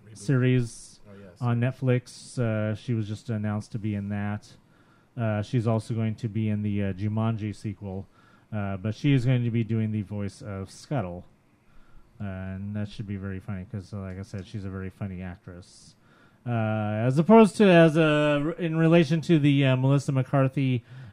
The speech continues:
Speaker 1: as Ursula announcement, that is not been made official, as opposed to the other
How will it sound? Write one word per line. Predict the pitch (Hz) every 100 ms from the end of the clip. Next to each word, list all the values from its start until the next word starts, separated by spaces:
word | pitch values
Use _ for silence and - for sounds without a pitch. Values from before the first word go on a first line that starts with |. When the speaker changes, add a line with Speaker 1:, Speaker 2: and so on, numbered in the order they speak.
| -
Speaker 1:
as | 143 123 123 117 -
Ursula | 147 135 151 143 143 147
announcement, | 147 139 143 135 151 135
that | 135 127 123
is | 131 110
not | 120 120 135 - 147 139
been | 131 123
made | 123 120
official, | 110 123 110 123 117 117
as | 107
opposed | 113 117 101
to | 117
the | 113
other | 110